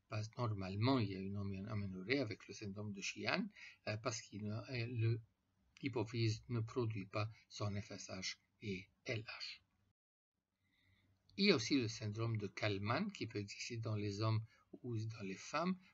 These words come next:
au niveau de l'hypophyse et de l'hypothalamus. Et comme on a dit, il y a aussi le cal-, le, une anosmie.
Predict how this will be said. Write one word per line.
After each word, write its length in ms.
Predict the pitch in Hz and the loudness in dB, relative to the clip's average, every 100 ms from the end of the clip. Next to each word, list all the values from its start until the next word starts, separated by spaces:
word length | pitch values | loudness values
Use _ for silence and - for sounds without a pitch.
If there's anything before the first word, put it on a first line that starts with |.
| - | 0
au 100 | 135 | 4
niveau 260 | 117 110 | 6 6
de 100 | 110 | 4
l'hypophyse 560 | 104 110 110 113 123 98 | 2 -2 -4 2 2 2
et 120 | 95 | -2
de 160 | 95 101 | -2 -2
l'hypothalamus. 840 | 104 110 127 143 151 147 185 196 - - - | -2 -2 -2 0 2 6 6 6 2 -14 -8
Et 100 | 123 | -4
comme 180 | 139 123 | -4 -2
on 60 | |
a 80 | 110 | -2
dit, 280 | 98 113 113 113 - - | 2 4 4 0 -14 -4
il 120 | 117 | 2
y 80 | 110 | 4
a 60 | 107 | 4
aussi 460 | 98 - 117 110 110 _ | 2 -2 2 2 2 _
le 100 | 113 | -4
cal-, 300 | 110 113 101 | -4 -4 -4
le, 520 | 110 110 101 104 101 135 | -2 0 2 2 2 2
une 240 | 123 113 113 | 4 4 2
anosmie. 640 | 117 113 101 98 110 117 | 2 4 4 2 4 4